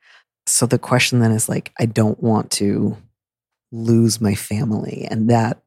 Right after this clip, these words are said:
is painful and real. Do you, do you see a way through that that's not just either, like, let them say awful stuff to you and just take it,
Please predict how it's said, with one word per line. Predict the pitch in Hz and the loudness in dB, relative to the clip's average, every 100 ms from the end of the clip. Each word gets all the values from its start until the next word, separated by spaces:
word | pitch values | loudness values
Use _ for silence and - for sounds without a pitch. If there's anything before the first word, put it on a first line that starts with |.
| - | -16
is | - - - - | -10 -10 -12 -8
painful | 123 113 - - | -4 -4 -4 -6
and | - 127 | -6 -6
real. | - - - - _ _ - _ - _ - | -4 -2 -4 -10 _ _ -20 _ -20 _ -8
Do | 131 | 0
you, | 139 | 0
do | - 127 | 2 2
you | 131 | 2
see | - - 127 | 2 2 4
a | 127 | 4
way | 120 113 | 2 -2
through | - - 110 110 | -8 -4 2 2
that | 131 131 135 | 4 2 0
that's | 113 - | -2 0
not | 98 | -2
just | - 107 - | -2 -4 -2
either, | 107 110 107 107 | -2 0 0 -4
like, | 101 - - - _ _ _ _ - | -8 -10 -10 -18 _ _ _ _ -4
let | 113 - | -2 0
them | 113 | -2
say | 104 110 110 - - _ | -2 -2 -4 -6 -10 _
awful | 104 101 - - | -6 -6 -6 -6
stuff | - 101 - | -4 -4 -6
to | - | -6
you | 120 120 117 | -4 -2 -2
and | 110 | -4
just | 104 - | -6 -4
take | - 107 - | 0 0 2
it, | 151 160 | 2 2